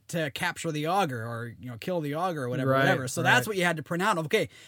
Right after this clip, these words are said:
Speaker 1: right after you, you capture this one, wait three seconds and then go to this one,
Speaker 2: Right.
Speaker 1: you know, and then, yeah.
Speaker 2: Yeah. Good times.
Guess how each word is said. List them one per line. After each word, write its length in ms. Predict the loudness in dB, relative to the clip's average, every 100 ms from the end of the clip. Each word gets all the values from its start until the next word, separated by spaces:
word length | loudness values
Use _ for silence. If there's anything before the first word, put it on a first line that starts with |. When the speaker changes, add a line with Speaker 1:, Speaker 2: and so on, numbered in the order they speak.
| -20 _ _ _
Speaker 1:
right 200 | 4 8
after 220 | 8 6 4
you, 260 | 2 2
you 140 | 2 0
capture 360 | 2 0 2
this 220 | 4 4 4
one, 360 | -2 -2 -4 -10 _ _
wait 320 | 0 4 2 0
three 320 | -2 2 2
seconds 720 | 4 4 4 2 -2 -2 -6 -10 -18 -8
and 100 | -4
then 140 | 0
go 160 | 4 4
to 60 | 6
this 300 | 4 2 0
one, 260 | 0 0
Speaker 2:
Right. 180 | 2 4
Speaker 1:
you 60 | 4
know, 160 | 2 -2
and 160 | -2
then, 300 | 0 0 0 -6 -16 -20 _ -4
yeah. 320 | -2 0 -2 -12 _ -4
Speaker 2:
Yeah. 200 | -2 -2 -4 _ _ _ _ _ -20 -20 -20 -20 -20 -20 _ _ -2
Good 200 | -2 0
times. 500 | 0 0 -4 -6